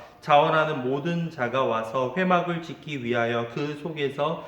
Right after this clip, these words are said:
쓸 모든 것을 위하여 거룩한 옷을 위하여 예물을 가져다가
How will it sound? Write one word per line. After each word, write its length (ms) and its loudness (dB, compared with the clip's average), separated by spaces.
쓸 240 4
모든 420 0
것을 340 -2
위하여 380 -2
거룩한 480 0
옷을 420 -4
위하여 380 0
예물을 420 -2
가져다가 720 -4